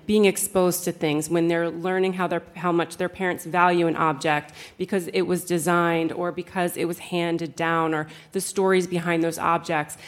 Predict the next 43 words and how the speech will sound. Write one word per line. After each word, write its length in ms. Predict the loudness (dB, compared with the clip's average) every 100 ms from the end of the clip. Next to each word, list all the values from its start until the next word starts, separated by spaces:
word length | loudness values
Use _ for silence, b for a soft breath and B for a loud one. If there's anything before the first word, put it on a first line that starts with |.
| B
And 240 | 0 0 4
that's 300 | 4 4 2
the 120 | 2
most 280 | 4 4 2
important 420 | 0 2 0 2
thing 180 | 0 2
we 140 | 0
can 160 | 2 0
actually 340 | 0 -4 -8
do 240 | 2 2 4
as 160 | 0 -2
a 60 |
collective 600 | -8 -4 0 0 2 0 -2
society, 520 | -4 0 2 4 4
no 100 | 4
matter 300 | 4 2 0
whether 260 | -4 -6 -6
you're 240 | -4 -6
a 60 | -6
designer 720 | -8 -2 0 2 4 2 0 B B
or 180 | -4 -2
a, 360 | -4 -8 -10 -10 -4
I, 180 | -2 -2 -4
who 100 | -6
cares 340 | -4 -2 -4 -4
what 120 | -8
you 120 | -6
are. 280 | -2 -2 -4 -18 -20 _ _ -10
It's 160 | -6
about 320 | -4 2 0 2
educating 640 | -2 0 -2 2 4 4 2
our 120 | -2
children 640 | -2 -6 -2 2 4 4 0 B B
about 320 | 2 2 4
the 100 | 2
importance 580 | 2 2 0 2 2 0
of 160 | -4 -4
design, 600 | -6 -2 2 4 4 4
not 160 | 4
only 240 | 4 2 0
as 180 | -2
a 60 | -2
profession, 680 | -6 -6 -2 -2 0 0